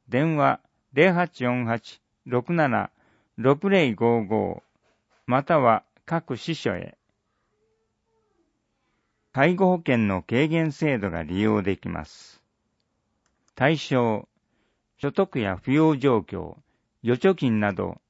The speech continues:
一定の要件を満たす人。一、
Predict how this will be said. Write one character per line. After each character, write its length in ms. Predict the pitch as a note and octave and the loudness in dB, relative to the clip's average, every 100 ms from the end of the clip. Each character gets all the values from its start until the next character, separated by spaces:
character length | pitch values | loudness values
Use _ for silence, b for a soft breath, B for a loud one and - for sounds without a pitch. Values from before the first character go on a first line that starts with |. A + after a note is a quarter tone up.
| _ _ | _ _
一 120 | B2+ | -10
定 300 | - G#3 G3 | 0 4 4
の 180 | F3+ F3 | 2 0
要 240 | E3+ F3 | 0 -2
件 320 | C3 G#2+ F#2+ | -2 -4 -4
を 60 | F2+ | -6
満 140 | F#2 | -8
た 140 | G2 C3+ | -4 -4
す 160 | - | -6
人。 380 | G2+ - - E2 - _ _ _ _ _ _ _ _ _ _ _ - | -12 -14 -14 -14 -16 _ _ _ _ _ _ _ _ _ _ _ -10
一、 500 | B2+ - C#3+ C3+ | -10 -4 -2 -2